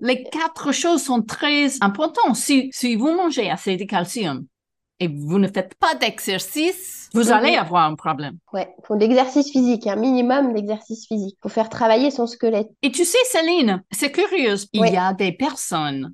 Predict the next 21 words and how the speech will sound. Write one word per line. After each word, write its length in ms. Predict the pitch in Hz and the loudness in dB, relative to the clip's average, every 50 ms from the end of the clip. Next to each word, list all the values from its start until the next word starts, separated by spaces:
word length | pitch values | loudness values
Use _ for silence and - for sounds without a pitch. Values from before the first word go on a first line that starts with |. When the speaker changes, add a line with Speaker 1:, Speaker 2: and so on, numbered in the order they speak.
| - - | -8 -4
Speaker 1:
en 140 | 202 208 202 | -2 -2 -2
surpoids 1000 | 202 - - - - - 294 294 277 269 269 - _ - 165 156 143 135 - - _ - | -2 -2 -4 -6 -6 -4 -2 -2 -2 -2 -4 -10 _ -6 -4 -2 -2 -2 -6 -10 _ -4
qui 180 | - 262 262 | 0 2 2
ont 160 | 247 233 226 202 | 2 2 2 0
généralement 960 | 170 151 175 247 277 285 277 262 269 220 202 202 196 202 240 294 311 - - - | 0 0 0 0 0 0 0 -2 -2 -4 -2 -2 -2 -2 -2 -2 -4 -6 -8 -4
des 300 | 185 233 254 240 214 262 | -2 0 0 0 -2 -4
os 160 | 269 240 - | -4 -6 -6
solides 880 | - - - 381 381 427 415 440 480 494 381 269 208 180 180 175 170 170 _ _ _ _ _ _ _ _ _ _ _ _ _ - - - | -8 -8 -6 -4 -4 -2 -2 -2 -2 -2 -2 -2 -2 -2 -4 -8 -10 -12 _ _ _ _ _ _ _ _ _ _ _ _ _ -12 -6 -2
et 100 | 240 247 | -2 0
Speaker 2:
Mhm. 220 | 233 233 226 254 | 0 0 -2 -2
Speaker 1:
courent 360 | 349 415 359 359 311 233 - 180 | -2 0 0 -2 -2 -4 -6 -8
moins 360 | 202 208 233 262 311 349 349 349 | -6 -6 -4 -2 -2 -2 -2 -2
de 120 | 320 277 | -4 -6
risques 600 | - - 262 277 277 - - - - _ - - - | -6 -6 -6 -8 -8 -8 -12 -16 -18 _ -20 -14 -10
d'ostéoporose. 1400 | 165 160 160 220 233 240 - - - 208 185 175 175 - 180 165 - 175 160 147 143 147 170 - - - - - _ _ _ _ - | -10 -6 -2 -2 -2 -2 -4 -4 -2 -2 -2 -2 -2 -6 -8 -10 -8 -8 -8 -8 -8 -8 -10 -10 -12 -12 -14 -14 _ _ _ _ 0
Mais 500 | 175 190 240 294 320 247 127 - 156 - _ - | 2 2 4 2 2 0 -2 -4 -8 -8 _ 0
ils 220 | 196 185 185 185 | 0 0 0 0
courent 440 | - - 269 254 220 202 196 - - - | -2 -2 0 2 2 0 -2 -4 -4 -2
un 100 | 185 175 | -2 -2
plus 220 | - - 427 427 | 0 4 4 4
grand 260 | 269 214 220 196 180 | 4 4 2 2 2